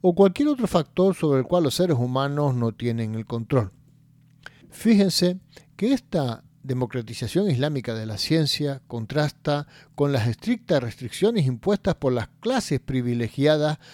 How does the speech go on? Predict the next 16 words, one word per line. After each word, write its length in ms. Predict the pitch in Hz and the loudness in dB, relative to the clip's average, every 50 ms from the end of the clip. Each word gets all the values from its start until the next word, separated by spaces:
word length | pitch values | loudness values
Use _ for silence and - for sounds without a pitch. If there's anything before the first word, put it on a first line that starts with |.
| - - - _ | -20 -20 -20 _
sobre 380 | - - 160 156 143 139 139 | 0 2 4 4 4 4 2
las 200 | 135 131 123 - | 2 0 -2 -4
comunidades 760 | - - 135 131 123 123 123 123 123 135 165 202 208 175 123 | -4 -4 -2 -2 -2 -2 -2 0 0 0 0 2 2 0 0
oprimidas 580 | 123 131 117 123 123 123 135 151 160 170 160 143 | -2 -4 -4 -4 -4 -2 0 2 2 2 2 2
de 100 | 127 131 | 0 -2
todas 460 | 127 - _ _ 240 254 269 240 190 147 | -4 -4 _ _ 0 0 0 0 0 -2
las 160 | 127 - 170 | -2 -2 -4
otras 240 | 160 143 139 123 - | -4 -4 -6 -8 -6
culturas, 500 | - 131 120 - - 180 190 185 165 135 | -8 -8 -8 -4 0 0 2 2 2 0
incluyendo 720 | 127 123 - - 120 120 117 131 139 139 147 147 147 143 | 0 -2 -4 -4 -4 0 2 2 2 2 2 0 0 0
la 160 | 131 117 110 | 0 0 -2
griega, 420 | 107 110 117 131 131 131 127 123 127 | -4 -4 -2 0 0 0 0 0 -2
la 140 | 123 120 | -4 -4
romana, 540 | 110 98 107 110 117 131 127 131 127 127 123 | -6 -8 -10 -8 -6 -4 -4 -4 -4 -4 -6
la 100 | 113 107 | -6 -8
persa, 500 | - - 123 127 117 - - 131 131 127 | -4 -2 -2 -2 -2 -2 -2 -2 -2 -4